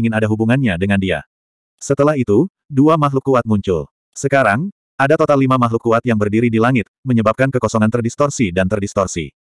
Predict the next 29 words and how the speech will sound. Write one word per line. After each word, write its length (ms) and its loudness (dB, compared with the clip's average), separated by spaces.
Salah 320 -2
satunya 400 0
adalah 160 2
pria 240 0
parubaya 400 2
berjubah 320 0
putih 280 0
yang 120 0
dikelilingi 440 0
oleh 200 -2
cahaya 400 -2
pedang. 280 -4
Dia 280 0
adalah 200 2
sosok 320 -2
kuat 160 2
dari 160 0
Sekte 320 -2
Cahaya 400 -2
Emas. 400 -6
Biksu 320 -2
itu 160 2
adalah 240 2
tokoh 280 0
kuat 200 2
di 160 -4
Kuil 180 2
Kuda 220 0
Putih. 320 -6